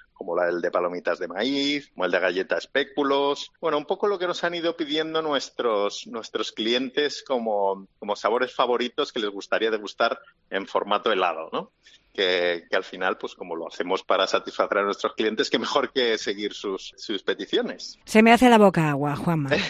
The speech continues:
Speaker 1: Pues,
Speaker 2: Totalmente.
Speaker 1: Blanca, te esperamos allí el domingo.
Speaker 2: Claro que sí, allí estaré. Juanma, muchísimas gracias. ¿Cuándo sabéis si, em, ganáis o no el concurso?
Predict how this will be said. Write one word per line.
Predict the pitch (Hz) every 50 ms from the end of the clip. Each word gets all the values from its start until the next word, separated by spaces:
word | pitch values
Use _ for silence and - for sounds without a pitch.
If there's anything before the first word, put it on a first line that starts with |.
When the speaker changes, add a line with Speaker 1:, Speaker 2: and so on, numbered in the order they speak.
| - -
Speaker 1:
Pues, | 151 135 127 - - 131 127 120 - - - 117 - - - - - _ - -
Speaker 2:
Totalmente. | 247 240 240 - 247 277 233 196 202 196 170 175 - 180
Speaker 1:
Blanca, | 165 147 -
te | 170
esperamos | - - - 143 135 143 151 156 - -
allí | 151 147 165
el | 175 165
domingo. | 147 139 226 220
Speaker 2:
Claro | 214 208 214 233 262 269
que | 233 202
sí, | 165 196 233 247 -
allí | - 185 185 208 233 254
estaré. | 269 - 240 226 214 233 285 370 - - - - - - - - - - - - - - _ _ -
Juanma, | - 262 269 262 262 269 269 262 262 262 262 262 254 - - - - - - _
muchísimas | - 240 240 247 - - 262 240 226 269 262 254 247 - 240
gracias. | 214 240 240 233 247 - - 262 247 247 247 - -
¿Cuándo | - 262 320 392
sabéis | 370 - 403 277 233 202 180 185 -
si, | - - - - - 233 226 226 226 220 220 214 208 208 208 196 151
em, | 202 208 202 202 196 196 196 190 190 190 185 185
ganáis | - 185 214 214 214 214 214 - 220
o |
no | 220 220
el | 208 190
concurso? | 202 185 175 - 147 135 - - 135 127 127